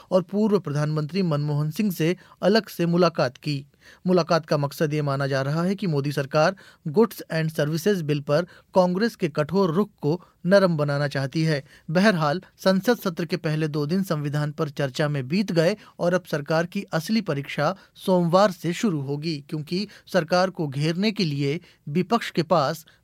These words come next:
मुद्दों की कमी नहीं है। संदीप सोनी, बीबीसी, दिल्ली।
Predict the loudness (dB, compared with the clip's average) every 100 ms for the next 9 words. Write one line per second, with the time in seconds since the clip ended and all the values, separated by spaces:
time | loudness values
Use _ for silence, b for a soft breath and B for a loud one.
0 | -4 -2 0 0 0 -4 -10 -4 -2 0
1 | 0 -2 0 0 -2 -4 _ _ _ -2
2 | 0 0 -2 -2 -2 -2 -6 -8 -2 0
3 | 2 0 -2 -4 -8 _ -4 -2 0 -2
4 | -4